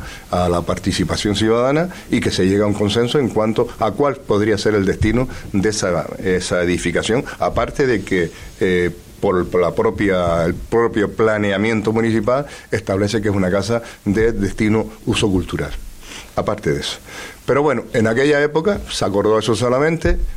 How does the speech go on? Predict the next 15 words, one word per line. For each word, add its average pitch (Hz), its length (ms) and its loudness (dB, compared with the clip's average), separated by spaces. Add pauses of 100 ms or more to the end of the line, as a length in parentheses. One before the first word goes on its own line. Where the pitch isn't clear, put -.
(160)
eh, 98 400 2
intervino 92 720 0
Idaira 92 400 0
también 87 380 0
en 82 100 2
esa 87 280 2
época, 107 300 0
porque 85 140 -4
estaba 85 560 0
al - 80 -6
frente 87 360 0
de 78 100 2
Economía 85 380 2
y 104 60 4
Hacienda, 127 420 2